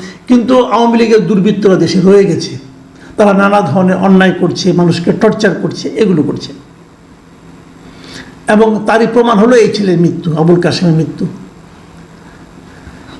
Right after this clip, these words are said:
অতএব আওয়ামী লীগকে নিষিদ্ধ করতে হবে। এবং এর বাইরেও বিভিন্ন জায়গায় আমি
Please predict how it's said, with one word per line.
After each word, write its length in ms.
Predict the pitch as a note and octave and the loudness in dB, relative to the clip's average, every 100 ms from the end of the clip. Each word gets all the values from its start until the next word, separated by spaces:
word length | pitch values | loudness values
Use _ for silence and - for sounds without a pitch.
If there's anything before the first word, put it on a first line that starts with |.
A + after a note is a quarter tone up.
| - | -6
অতএব 320 | G3 G#3+ D#4+ D4+ - | -2 0 0 -2 0
আওয়ামী 260 | A3+ G#3+ | 0 0
লীগকে 240 | G3+ G3+ G#3+ | 0 0 0
নিষিদ্ধ 360 | F#3 G3 D#3 - | 2 0 -2 -2
করতে 220 | C3 B2 | -4 -4
হবে। 200 | C3 C3 - - - - - - - | -6 -6 -8 -14 -20 -20 -20 -20 -6
এবং 240 | - D#4+ D4 | -2 0 0
এর 240 | D4+ A#3 | 0 0
বাইরেও 400 | G#3 B3+ C#4 G#3 D3+ | 0 2 2 0 0
বিভিন্ন 360 | G#3 A#3+ B3 | 2 2 2
জায়গায় 460 | G#3 F3+ F#3 F#3 G3 | 2 0 0 0 0
আমি 160 | F3+ | 0